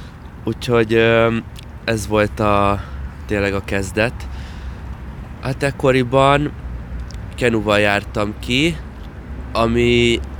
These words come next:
ami így hétről hétre azért, azért így húzós volt. És, ö, a kenut azt, ö,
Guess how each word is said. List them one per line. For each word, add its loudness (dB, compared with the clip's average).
ami 0
így 2
hétről 2
hétre 2
azért, 2
azért -2
így -2
húzós -4
volt. 0
És, 0
ö, 8
a 2
kenut 0
azt, -2
ö, 4